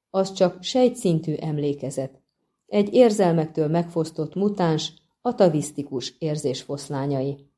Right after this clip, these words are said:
Nem bírom elviselni, amikor így beszélsz. Fakad ki a nő. Gyűlölöm, amikor ezeket a szavakat használod.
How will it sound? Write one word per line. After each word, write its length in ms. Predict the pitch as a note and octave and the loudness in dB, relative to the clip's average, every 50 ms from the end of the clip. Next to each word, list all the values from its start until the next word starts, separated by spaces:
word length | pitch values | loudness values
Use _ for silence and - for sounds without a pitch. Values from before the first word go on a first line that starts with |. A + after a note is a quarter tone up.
| _ _ _ _ _ _ _ _ _ _ _ _ _ _ _ _ _ _ _ _ _ _ _ | _ _ _ _ _ _ _ _ _ _ _ _ _ _ _ _ _ _ _ _ _ _ _
Nem 320 | - F3+ E3+ F3 F#3 F#3+ | -4 0 2 2 2 4
bírom 280 | D#3 D#3 D#3 C#3+ D3+ - - | 4 4 2 2 0 -2 -4
elviselni, 640 | D#3+ D#3 D3+ D3+ D3+ C#3+ - - D#3+ D#3+ D#3+ - | -2 -2 0 0 0 -2 -2 -2 0 0 0 0
amikor 380 | - D#3 D#3 D3 - D#3 D3 D3 | 0 -2 -4 -2 0 0 0 0
így 200 | - D#3+ D#3 D3 | 0 -4 -4 -4
beszélsz. 540 | C#3 D3 D3+ - - C#3+ C#3+ C#3+ C#3+ - - _ _ _ _ _ _ _ _ | -4 -6 -8 -4 -2 -2 -2 -2 -4 -8 -14 _ _ _ _ _ _ _ _
Fakad 400 | _ _ C#4 C4+ - D#3 C#3+ - | _ _ -4 -2 0 -2 -4 -2
ki 160 | - F3 D3 | -2 -4 -2
a 100 | - D#3+ | -2 -2
nő. 240 | D3+ D3 C#3 C#3+ C#3+ C#3+ - _ _ _ _ _ _ _ | 0 0 0 0 -2 -4 -10 _ _ _ _ _ _ _
Gyűlölöm, 560 | E3+ - G3 G#3+ G#3+ G3 E3+ D#3+ D#3 D3 C#3+ | -4 2 4 4 6 6 6 6 4 2 0
amikor 340 | D3+ D#3 D#3 D#3 E3 E3 - | 0 -2 -2 0 -2 -2 0
ezeket 360 | - E3+ E3 D#3 - C#3 C#3 | 0 0 0 -2 -2 -2 -4
a 60 | C#3+ | -4
szavakat 480 | C#3+ - - D#3 D3+ C#3+ C3+ - C#3+ C#3+ | -6 -2 -2 -2 -2 -2 -4 -4 -8 -8
használod. 720 | - - C#3+ C#3+ - - D#3 C#3+ C#3 C#3+ C#3 D3+ D3+ - | -6 -8 -6 -6 -4 -4 -4 -2 -2 -2 -2 -4 -4 -8